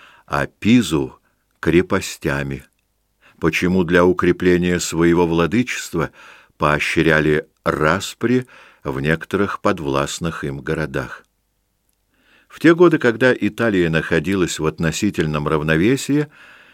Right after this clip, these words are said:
такой образ действий мог отвечать цели. Но едва ли подобное наставление пригодно в наше время, ибо сомневаюсь, чтобы расколы когда-либо кончались добром.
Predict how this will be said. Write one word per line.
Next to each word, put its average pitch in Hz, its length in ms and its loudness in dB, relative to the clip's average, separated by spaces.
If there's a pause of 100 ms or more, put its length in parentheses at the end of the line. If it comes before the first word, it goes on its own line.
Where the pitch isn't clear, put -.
(120)
такой 139 400 6
образ 147 460 0
действий 117 560 0
мог 92 480 -4
отвечать 92 800 -4 (140)
цели. 64 480 -4 (840)
Но 76 160 -4
едва 87 460 4
ли 156 160 4 (200)
подобное 104 680 0
наставление 90 880 0
пригодно 80 600 -2
в 76 120 -8
наше 107 340 -2
время, 67 420 -6 (680)
ибо 113 300 -2
сомневаюсь, 147 1040 2 (220)
чтобы 82 420 0
расколы 110 720 0
когда-либо 95 720 0
кончались 82 720 -2
добром. 76 600 -6